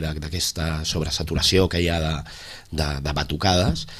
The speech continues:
oferir un producte completament diferent, que ho és, i, i, bueno, i fent-se,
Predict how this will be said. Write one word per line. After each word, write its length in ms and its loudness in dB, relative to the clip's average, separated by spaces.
oferir 300 6
un 80 0
producte 420 4
completament 540 2
diferent, 480 0
que 100 -2
ho 160 4
és, 220 -2
i, 680 2
i, 80 2
bueno, 240 6
i 160 8
fent-se, 460 6